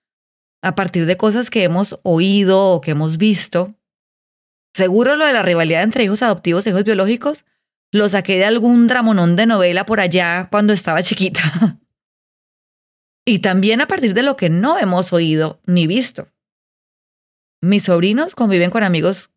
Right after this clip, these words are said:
que llegaron por adopción como si nada, en familias igualitas a la suya. Todo el mundo lo sabe, para ellos es absolutamente normal. Pero yo, yo no viví eso. Si alguno de mis amigos fue adoptado,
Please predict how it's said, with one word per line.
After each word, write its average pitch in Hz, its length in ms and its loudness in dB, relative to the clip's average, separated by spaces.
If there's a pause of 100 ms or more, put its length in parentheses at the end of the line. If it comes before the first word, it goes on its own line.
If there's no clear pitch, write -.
que 214 100 0
llegaron 170 320 0
por 208 140 -2
adopción 208 360 -2
como 180 280 0
si 143 160 -6
nada, 143 440 -4
en 156 140 -6
familias 165 540 -2 (280)
igualitas 170 680 0
a 196 80 -2
la 147 100 -4
suya. 233 640 -2 (920)
Todo 175 200 2
el 165 60 0
mundo 156 200 0
lo 135 120 -6
sabe, 233 480 -2
para 202 200 -2
ellos 214 240 0
es 254 240 -4
absolutamente 202 720 -2
normal. 165 460 -2 (500)
Pero 135 220 -4
yo, 175 480 -6 (420)
yo 247 140 -4
no 311 80 -6
viví 147 300 -4
eso. 151 180 -10 (1080)
Si - 120 -4
alguno 185 340 0
de 254 80 0
mis 254 180 -2
amigos 175 340 -2
fue 220 80 0
adoptado, 226 500 -2